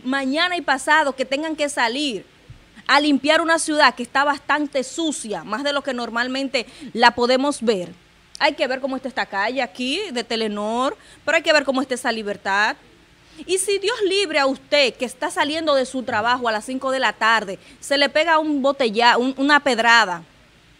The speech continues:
se le picha su vehículo en medio de esa tiradera de piedras,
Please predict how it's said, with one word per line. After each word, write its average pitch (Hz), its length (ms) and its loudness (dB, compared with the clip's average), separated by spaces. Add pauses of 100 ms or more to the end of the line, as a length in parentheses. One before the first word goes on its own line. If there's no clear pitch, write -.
(140)
se 302 180 2
le 294 100 4
picha 370 340 -4
su 330 140 -4
vehículo 285 400 2
en 247 100 0
medio 285 280 0
de 269 100 0
esa 285 220 0
tiradera 262 500 0
de 254 100 -2
piedras, 240 600 -2